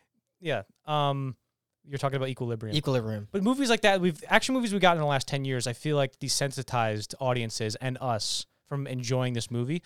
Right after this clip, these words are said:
Speaker 1: Like, John Woo might be ten years behind American cinema because he's been in China, I think China, making movies. I'm not sure. But I do think, even though this is an okay movie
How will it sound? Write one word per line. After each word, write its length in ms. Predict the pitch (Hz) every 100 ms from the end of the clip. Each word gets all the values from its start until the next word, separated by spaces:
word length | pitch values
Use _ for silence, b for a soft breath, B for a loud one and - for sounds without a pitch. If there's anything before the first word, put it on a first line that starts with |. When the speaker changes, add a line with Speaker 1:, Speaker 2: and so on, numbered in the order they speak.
| B
Speaker 1:
Like, 120 | 147
John 320 | 120 165 170 151
Woo 240 | 156 165
might 280 | 143 139 139
be 320 | 151 139 131 - _ _ _
ten 200 | - 156
years 180 | 143 147
behind 380 | 127 120 127 127
American 340 | 123 123 123
cinema 300 | 104 123 127
because 240 | 139 - 113
he's 80 | 110
been 140 | 127
in 220 | 117 107 -
China, 340 | - 117 117 127
I 60 | 110
think 160 | 131
China, 380 | - 135 139 151 - _ -
making 280 | 156 156 156
movies. 280 | 156 180
I'm 120 | 151 135
not 140 | 117
sure. 340 | - 120 151 - b b b
But 100 | 190
I 60 | 180
do 160 | 190 277
think, 320 | 277 226 165
even 160 | 214
though 60 | 262
this 180 | 226 185
is 100 | 175
an 140 | 175 156
okay 360 | 165 - 175
movie 420 | 143 135 151 226